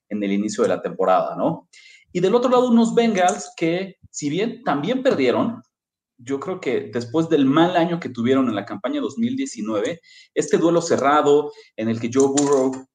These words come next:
eh, dio mucho de qué hablar, ¿no? Dejó un buen sabor de boca y que al final pudieron empatarlo y nada más un error ahí a la hora de, de el gol de campo del empate les cuesta al menos la posibilidad de mandar este partido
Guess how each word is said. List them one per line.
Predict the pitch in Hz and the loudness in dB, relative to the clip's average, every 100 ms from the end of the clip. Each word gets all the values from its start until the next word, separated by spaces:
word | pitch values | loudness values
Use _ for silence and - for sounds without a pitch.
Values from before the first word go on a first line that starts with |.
| 107 | -8
eh, | 101 98 95 87 85 - _ 120 | -4 -2 -2 -4 -8 -14 _ -2
dio | 131 | 0
mucho | 139 135 | 0 -2
de | 110 | -2
qué | 127 | 2
hablar, | 123 131 160 196 - | 2 4 2 -2 -6
¿no? | 113 139 - | -2 -2 -2
Dejó | 110 135 | -4 -2
un | 123 | -2
buen | 131 131 | -2 -4
sabor | 120 120 | -6 -4
de | 117 | 0
boca | 135 151 151 139 165 | 2 2 0 -2 -2
y | - | -6
que | 135 | -2
al | 131 | -2
final | - 196 226 | 0 -4 -4
pudieron | 196 233 233 | -2 0 0
empatarlo | 143 117 202 240 175 | -2 0 2 0 0
y | |
nada | 151 185 | -2 -2
más | 185 175 185 | -4 -6 -6
un | 170 | -4
error | 143 170 | -2 0
ahí | 160 165 | 0 2
a | 156 | 2
la | 143 | 2
hora | 156 147 | 2 2
de, | 110 110 - _ _ _ _ _ | 0 -2 -16 _ _ _ _ _
de | - 110 104 101 104 101 | -4 -2 0 -2 -2 -2
el | 104 110 | -2 -4
gol | 110 131 | -2 0
de | 139 | 0
campo | 135 135 131 143 | 0 -2 0 0
del | 107 | 0
empate | 95 - 131 131 151 160 | -2 0 -2 0 -2 -2
les | 104 101 | -6 -8
cuesta | - 123 117 - 117 98 - - - | -4 -4 -4 -2 -2 -2 -6 -16 -4
al | 104 | -2
menos | 123 135 | 0 0
la | 127 - | -2 -6
posibilidad | 107 113 117 | -8 -4 -2
de | 120 | -2
mandar | 101 107 | -2 -2
este | 117 117 | -4 -6
partido | 117 90 - 101 104 - | -8 -8 -6 -4 -4 -6